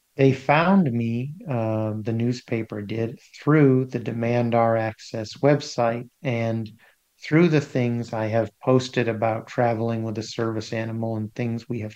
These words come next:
talked about here. Um, so <clears throat> I agreed to be interviewed because I think it's a, it's an in-,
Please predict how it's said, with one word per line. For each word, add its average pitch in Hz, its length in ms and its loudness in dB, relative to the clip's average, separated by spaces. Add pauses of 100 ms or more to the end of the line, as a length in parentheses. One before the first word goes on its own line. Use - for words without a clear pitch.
talked - 340 0
about 110 440 -2 (520)
here. - 440 -8 (2250)
Um, 127 380 2
so 127 420 2 (160)
<clears throat> 139 240 -4
I 131 180 2
agreed 127 480 2
to 147 60 0
be 127 220 0
interviewed 127 640 -2
because 117 300 -6
I 110 100 0
think 113 280 -4
it's - 200 -10
a, 117 260 -6
it's - 200 -8
an 113 120 -2
in-, 110 180 -4